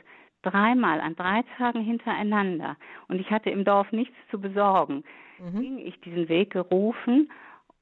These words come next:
Speaker 1: und alle drei Male ging ein kleines Stück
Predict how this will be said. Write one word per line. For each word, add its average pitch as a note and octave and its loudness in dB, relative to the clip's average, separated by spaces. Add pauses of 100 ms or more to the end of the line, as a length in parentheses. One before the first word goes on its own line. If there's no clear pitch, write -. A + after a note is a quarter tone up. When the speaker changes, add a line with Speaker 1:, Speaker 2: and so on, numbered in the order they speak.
(120)
Speaker 1:
und F#3+ 0 (120)
alle G3+ 4
drei G3 -2
Male E3+ 0 (540)
ging G#3 -2 (120)
ein F3+ -4
kleines D4 4 (140)
Stück A#3+ -4